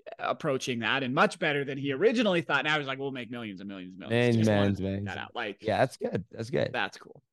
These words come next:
Speaker 2: Okay, so actually, that's a, that's a perfect transition and segue over into, um, the money conversation. 'Cause I have two, I have two, two que-, two main topics that I have left to talk to you about. This one's one of them. Okay, so money. So I told you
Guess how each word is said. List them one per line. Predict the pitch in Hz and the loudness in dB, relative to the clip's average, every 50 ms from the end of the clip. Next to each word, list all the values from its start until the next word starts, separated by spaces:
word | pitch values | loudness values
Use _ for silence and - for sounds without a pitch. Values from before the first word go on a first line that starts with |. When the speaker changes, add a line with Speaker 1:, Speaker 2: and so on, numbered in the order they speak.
| _ _ _ | _ _ _
Speaker 2:
Okay, | 156 160 180 170 131 113 | 2 4 4 4 4 2
so | 110 - 170 160 151 - | 4 6 6 6 6 6
actually, | 139 160 170 - - 147 | 4 0 0 2 4 4
that's | 147 143 127 | 4 4 2
a, | 156 | 0
that's | 123 117 - 135 143 120 | -2 0 -2 -2 0 0
a | 131 | 0
perfect | 104 143 143 127 139 120 | 0 2 2 2 0 2
transition | - 135 123 117 113 117 101 113 | 2 2 4 4 2 0 0 0
and | 110 107 | -2 2
segue | 98 113 107 98 104 101 | 2 2 4 4 4 4
over | 101 104 95 95 101 | 4 2 2 2 0
into, | 98 101 101 95 - - 104 104 101 98 92 - _ _ _ _ _ _ _ | 0 0 -2 -4 -2 0 0 2 2 0 -2 -4 _ _ _ _ _ _ _
um, | 92 101 104 101 98 95 92 92 - - _ _ | 2 2 4 4 4 2 2 0 -2 -6 _ _
the | - 101 104 | -8 -2 2
money | 104 107 107 101 101 | 4 4 4 4 2
conversation. | 95 107 98 95 98 98 - 95 92 - - - 98 101 _ _ | 2 0 0 0 -2 -2 -2 -2 -2 -2 -8 -10 -10 -14 _ _
'Cause | 113 127 | -2 -2
I | |
have | 120 113 | -2 2
two, | - 175 | 2 2
I | 151 123 | 2 2
have | 117 - | 0 0
two, | - 170 160 - _ _ _ | 0 -2 -2 -2 _ _ _
two | - 170 160 | 0 0 2
que-, | - 151 - - _ _ _ _ _ | 4 2 0 0 _ _ _ _ _
two | - 202 208 | 2 4 4
main | 180 165 156 151 156 151 | 6 6 6 6 4 4
topics | 139 143 127 120 - 110 107 - | 4 4 2 4 2 -2 -4 0
that | 110 110 | 0 2
I | |
have | 107 113 107 98 | 2 2 0 0
left | 104 101 92 - | 0 -2 -2 -6
to | - | -6
talk | 101 101 90 | -6 -6 -6
to | - - | -6 -10
you | - | -14
about. | - - _ | -14 -8 _
This | 113 113 104 | -4 -2 0
one's | 110 101 95 | 0 0 0
one | 95 95 | 0 -2
of | 92 | -4
them. | 101 - - - _ _ _ _ _ _ _ _ _ _ _ _ _ _ _ _ _ _ _ _ _ _ _ _ _ _ 147 | -8 -10 -12 -20 _ _ _ _ _ _ _ _ _ _ _ _ _ _ _ _ _ _ _ _ _ _ _ _ _ _ 2
Okay, | 143 123 120 - - - _ | 4 4 4 2 0 -8 _
so | - - 143 | -2 2 6
money. | 131 135 151 160 151 127 104 - - - _ _ _ _ _ | 6 8 8 8 6 4 0 -2 -8 -16 _ _ _ _ _
So | _ - - 175 165 160 160 160 156 147 131 - _ _ _ _ _ _ _ _ _ _ _ _ _ _ _ _ _ _ _ _ _ _ _ _ _ - | _ 0 4 6 6 8 8 8 6 6 4 0 _ _ _ _ _ _ _ _ _ _ _ _ _ _ _ _ _ _ _ _ _ _ _ _ _ -6
I | 120 | 2
told | - 185 196 | 4 6 6
you | 175 | 8